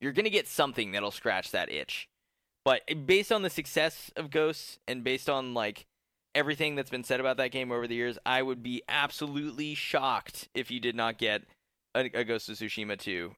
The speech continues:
in the next couple of years. Like, I would, that would be incredibly weird. So, look forward to it, sir. Look forward to it. Slugger, what about you?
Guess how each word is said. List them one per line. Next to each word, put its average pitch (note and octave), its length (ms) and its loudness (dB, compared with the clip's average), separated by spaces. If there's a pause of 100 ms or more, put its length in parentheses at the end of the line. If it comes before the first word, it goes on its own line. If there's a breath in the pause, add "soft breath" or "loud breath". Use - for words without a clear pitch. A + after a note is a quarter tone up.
in G2 100 -6
the F2 60 -4
next D#2+ 220 -6
couple - 200 -6
of D2+ 40 -4
years. A1 240 -8
Like, D#2 240 -4 (300)
I C3 120 4
would, A#2+ 180 -4
that B2+ 180 4
would A#2+ 100 -2
be A2+ 160 -6
incredibly G#2+ 540 -2
weird. D2+ 300 -6 (440)
So, D#2 220 0 (840)
look D3 120 0
forward G#2 260 0
to G2 100 -4
it, D#2 80 -6
sir. - 240 -2 (120)
Look - 120 -10
forward D2+ 200 -4
to - 100 -6
it. - 80 -12 (2250)
Slugger, C3 300 2
what C3 120 4
about C3+ 160 4
you? C3 160 -2